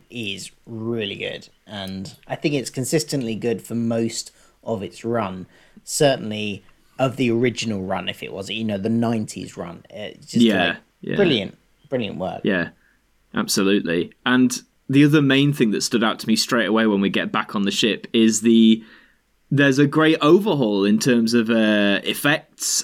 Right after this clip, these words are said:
Speaker 2: and, uh, set. I mean, the one that
Speaker 1: Set.
Speaker 2: stuck out.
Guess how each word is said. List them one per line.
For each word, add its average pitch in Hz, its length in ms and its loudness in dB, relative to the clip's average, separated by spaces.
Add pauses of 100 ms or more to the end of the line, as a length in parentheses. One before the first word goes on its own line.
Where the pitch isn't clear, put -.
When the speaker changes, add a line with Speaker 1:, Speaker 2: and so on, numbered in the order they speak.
Speaker 2:
and, 98 540 -2 (220)
uh, 95 360 0 (240)
set. - 340 0
I 135 100 0
mean, 135 200 6
the 131 100 8
one 147 180 6
that 147 100 2
Speaker 1:
Set. 127 160 2
Speaker 2:
stuck - 80 -4
out. 135 240 -2